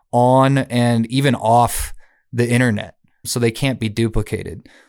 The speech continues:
Now, when we say on the internet, we're talking about things like,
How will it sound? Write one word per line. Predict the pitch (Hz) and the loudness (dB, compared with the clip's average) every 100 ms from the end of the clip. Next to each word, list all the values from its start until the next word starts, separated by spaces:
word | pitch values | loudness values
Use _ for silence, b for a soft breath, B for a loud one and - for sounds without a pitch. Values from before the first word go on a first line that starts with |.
| b | b
Now, | 120 120 | 2 2
when | 120 | 4
we | 131 | 2
say | 120 127 | 2 2
on | 117 127 135 135 | 2 4 4 2
the | 127 | 0
internet, | 117 113 107 104 104 | 0 0 0 -4 -2
we're | 113 | -2
talking | 127 120 123 113 | 0 0 0 -2
about | 107 107 | 0 -2
things | - 123 117 110 101 | -2 0 2 0 -2
like, | 107 104 104 | -2 -2 -6